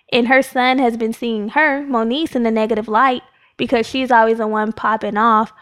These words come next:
while Fizz and April are un-, are unbothered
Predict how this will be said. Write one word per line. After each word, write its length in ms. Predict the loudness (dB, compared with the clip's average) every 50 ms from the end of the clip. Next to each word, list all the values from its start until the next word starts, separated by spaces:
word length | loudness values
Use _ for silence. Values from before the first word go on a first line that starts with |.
| -20 -20 -20 -20 -16 -6
while 480 | 0 2 4 4 6 6 4 2 0 -4 _ _ _ _ _
Fizz 460 | 0 2 2 4 4 4 2 0 0
and 120 | -4 -6 -4
April 540 | -4 -4 -4 -4 -4 -4 -2 -2 -4 -6 -10 -18 -10 -2
are 120 | 2 2 4 2 2
un-, 200 | -2 -6 -6 -6 _ 2
are 180 | 4 4 4 4
unbothered 720 | 4 2 2 2 2 2 4 4 4 4 2 0 -4 -4